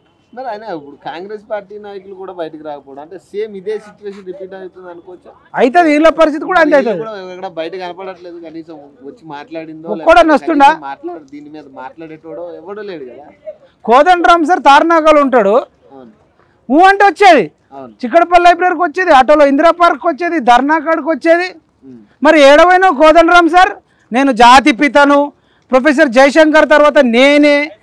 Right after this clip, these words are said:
Speaker 2: నేను సకల జనుల సమ్మె చేసిన, మానవ ఆహారం చేసిన, ఆహారం చేసిన, తెలంగాణ జేఏసీకి, రాజకీయ జేఏసీకి ప్రెసిడెంట్గా ఉన్నా. అవును ఉన్నావు, మరి ఇప్పుడేం చేస్తున్నావు?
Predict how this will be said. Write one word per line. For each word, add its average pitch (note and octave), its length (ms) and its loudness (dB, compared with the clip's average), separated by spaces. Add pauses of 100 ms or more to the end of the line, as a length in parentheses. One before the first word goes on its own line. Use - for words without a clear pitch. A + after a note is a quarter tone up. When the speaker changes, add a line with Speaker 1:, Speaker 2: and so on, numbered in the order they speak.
(240)
Speaker 2:
నేను C#4 160 0
సకల B3 360 2
జనుల D4 340 2
సమ్మె C4 440 2
చేసిన, D4 560 0 (380)
మానవ B3+ 400 2
ఆహారం D4 420 2
చేసిన, C#4 280 -4 (580)
ఆహారం D4 580 2
చేసిన, C#4+ 500 -2 (360)
తెలంగాణ D4 600 0
జేఏసీకి, C#4 920 -2 (800)
రాజకీయ C#4 460 2
జేఏసీకి C4+ 420 -2
ప్రెసిడెంట్గా C4 560 0
ఉన్నా. C#4+ 400 -2 (560)
అవును D4+ 240 4
ఉన్నావు, D#4+ 280 4
మరి D4 160 2
ఇప్పుడేం F4 320 2
చేస్తున్నావు? D4+ 500 0